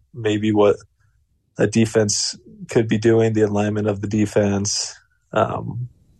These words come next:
where they're positioned at, you know, like, their stunts, their fronts on the, on the D line is really important. So,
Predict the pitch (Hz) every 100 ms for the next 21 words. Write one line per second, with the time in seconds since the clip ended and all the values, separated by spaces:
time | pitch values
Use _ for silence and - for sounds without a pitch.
0 | _ _ _ _ _ - 107 107 101 -
1 | 107 113 - 110 107 104 104 104 104 -
2 | 110 101 101 101 101 110 101 - - -
3 | - - - 120 113 107 110 - - -
4 | - - - - - 117 110 110 - -
5 | 127 107 104 110 110 - - _ _ -
6 | 113 113 107 113 110 107 107 104 117 117
7 | 107 98 104 107 113 127 - 101 98